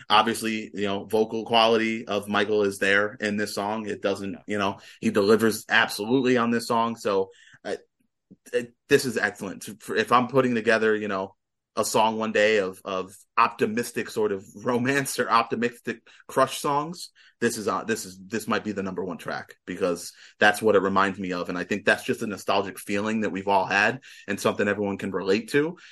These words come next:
Speaker 1: And when I hear this song, sometimes I'm transformed back into middle school and, like, you know,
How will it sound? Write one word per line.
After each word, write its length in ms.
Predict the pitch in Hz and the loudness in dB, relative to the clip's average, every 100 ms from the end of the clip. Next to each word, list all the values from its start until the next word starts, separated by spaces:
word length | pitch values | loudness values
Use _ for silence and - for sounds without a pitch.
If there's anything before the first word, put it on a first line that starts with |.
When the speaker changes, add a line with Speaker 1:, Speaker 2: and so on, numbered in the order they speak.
| - | -4
Speaker 1:
And 140 | 110 | 0
when 100 | 110 | 4
I 80 | 104 | 4
hear 240 | 104 127 123 | 4 2 4
this 260 | 107 - | 2 2
song, 280 | 123 117 104 | 2 2 0
sometimes 320 | - 107 107 | -6 -6 -4
I'm 240 | 76 104 104 | -4 -4 -4
transformed 600 | 117 107 95 117 113 98 | -2 -2 -2 -6 -4 0
back 220 | 95 101 | 0 0
into 180 | 95 98 | -6 -2
middle 220 | 101 101 | 0 0
school 460 | - 92 87 87 | -2 -6 -2 -2
and, 80 | 90 | -4
like, 300 | 92 87 - - | -6 -8 -8 -6
you 120 | 101 | -4
know, 200 | 92 | -4